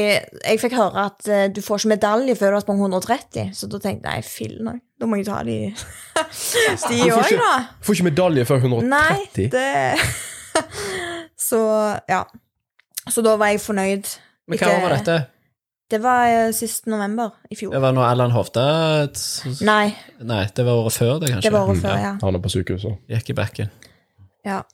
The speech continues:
Speaker 1: Så, nei, men i år tenker jeg, da må vi holde ut tjuefire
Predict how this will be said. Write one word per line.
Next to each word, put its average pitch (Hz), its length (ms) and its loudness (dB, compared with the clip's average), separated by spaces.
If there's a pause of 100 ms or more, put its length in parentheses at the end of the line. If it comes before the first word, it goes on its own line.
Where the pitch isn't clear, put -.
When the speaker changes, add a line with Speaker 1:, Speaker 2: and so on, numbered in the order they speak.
(300)
Speaker 1:
Så, 214 220 0 (400)
nei, 208 100 4
men 214 200 4
i 220 200 4
år 214 240 4
tenker 180 300 2
jeg, - 20 2
da 196 160 6
må 190 80 2
vi 190 80 2
holde 170 240 2
ut 180 80 -4
tjuefire - 460 -4